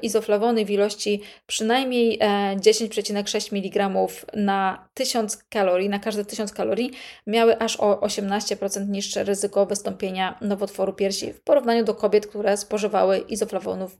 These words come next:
mniej. Poniżej dziesięciu miligramów izoflawonów nie obserwowano zazwyczaj, e, tych korzystnych, e, właściwości zdrowotnych.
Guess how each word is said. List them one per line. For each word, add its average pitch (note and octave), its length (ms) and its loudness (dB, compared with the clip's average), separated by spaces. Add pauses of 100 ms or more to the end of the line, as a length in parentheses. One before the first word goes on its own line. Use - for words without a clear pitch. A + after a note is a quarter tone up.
mniej. G3 540 -2 (500)
Poniżej B3+ 480 6
dziesięciu A#3+ 440 0
miligramów G3+ 760 2
izoflawonów G#3 840 0
nie A3+ 220 2
obserwowano A#3+ 800 2
zazwyczaj, G3 640 2 (280)
e, G3+ 340 2
tych G#3 440 2
korzystnych, G3 840 -2
e, F#3+ 420 0
właściwości F#3+ 760 -2
zdrowotnych. G3 680 0